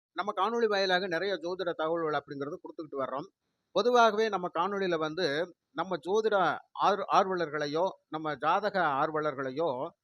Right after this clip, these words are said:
ரொம்ப உற்சாகப்படுத்தி இல்லாத பொல்லாதெல்லாம் சொல்லி ஏமாற்றக்கூடிய விஷயங்களை நம்ம எப்பவுமே கொடுக்கறதில்ல. சாதாரணமா கோச்சார கிரகங்கள் அந்தந்த ராசியில வருகின்ற பொழுது என்ன மாதிரியான பலன்களை கொடுக்கும் அப்படிங்கிறத யதார்த்தமாக சொல்லி முடிக்கிறதா நம்ம காணொளியினுடைய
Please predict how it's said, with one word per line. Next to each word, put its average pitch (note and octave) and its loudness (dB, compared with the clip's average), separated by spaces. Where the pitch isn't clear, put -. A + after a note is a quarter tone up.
ரொம்ப A3 4
உற்சாகப்படுத்தி E3+ 0
இல்லாத F3+ 0
பொல்லாதெல்லாம் E3 0
சொல்லி D3+ -4
ஏமாற்றக்கூடிய F3 -6
விஷயங்களை F3+ -6
நம்ம D#3+ -4
எப்பவுமே E3+ -4
கொடுக்கறதில்ல. C#3+ -6
சாதாரணமா G#3+ 6
கோச்சார G#3+ 4
கிரகங்கள் F#3+ 2
அந்தந்த E3+ 0
ராசியில F#3+ 2
வருகின்ற E3 -2
பொழுது E3+ -4
என்ன E3+ -4
மாதிரியான F3 0
பலன்களை D#3 -4
கொடுக்கும் F#3 -6
அப்படிங்கிறத D#3 -6
யதார்த்தமாக G3+ 0
சொல்லி F#3 -6
முடிக்கிறதா D#3 -4
நம்ம E3 -2
காணொளியினுடைய D#3+ 0